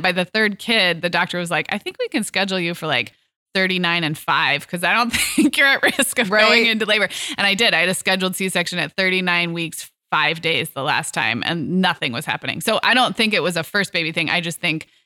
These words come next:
Speaker 1: I would have been one of those forty-two week pregnant people. Um,
Speaker 2: I actually think it's weird that my first, I almost wonder sometimes if my,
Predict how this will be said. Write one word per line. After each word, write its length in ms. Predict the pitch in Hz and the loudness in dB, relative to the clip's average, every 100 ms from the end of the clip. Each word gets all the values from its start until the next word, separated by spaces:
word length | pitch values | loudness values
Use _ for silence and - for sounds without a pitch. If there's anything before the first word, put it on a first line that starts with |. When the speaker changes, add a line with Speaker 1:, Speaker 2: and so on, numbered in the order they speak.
| _ | _
Speaker 1:
I 80 | 202 | 0
would 140 | 202 196 | 2 2
have 100 | 180 | 2
been 140 | 175 | 0
one 120 | 165 | 2
of 60 | 160 | 0
those 180 | 151 151 | 0 -2
forty-two 520 | - 160 131 - 156 | -4 -4 -4 -6 -6
week 240 | 131 143 | -6 -6
pregnant 320 | - - - - | -8 -8 -8 -10
people. 440 | - - - 156 _ - | -12 -8 -8 -10 _ -6
Um, 400 | 131 - - 170 _ - | -6 -6 -10 -14 _ -2
Speaker 2:
I 120 | 453 | 0
actually 200 | 523 - | 0 0
think 160 | 415 285 | 0 0
it's 140 | 240 | -2
weird 300 | 156 175 185 | -2 0 2
that 80 | 214 | 0
my 100 | 254 | 0
first, 280 | 269 277 285 | 0 0 0
I 160 | - 339 | 4 4
almost 280 | 427 392 - | 2 0 0
wonder 260 | 233 220 | 0 2
sometimes 580 | 208 208 190 190 175 165 | 0 -4 -2 -2 -2 -4
if 220 | - 175 - | -4 -6 -2
my, 400 | 170 160 143 | 0 0 0